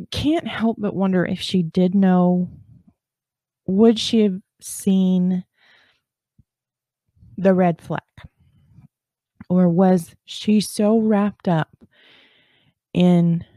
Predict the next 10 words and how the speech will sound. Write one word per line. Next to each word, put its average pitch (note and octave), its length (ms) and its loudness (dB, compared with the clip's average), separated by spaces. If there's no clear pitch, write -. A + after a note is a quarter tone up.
the F#3 260 -2
exit - 640 -2
that F3 320 0
she, F#3+ 840 0
she - 280 -2
was, F3 520 0
you G3 140 0
know, D#3 440 -2
blind F3 600 0
to E3 440 0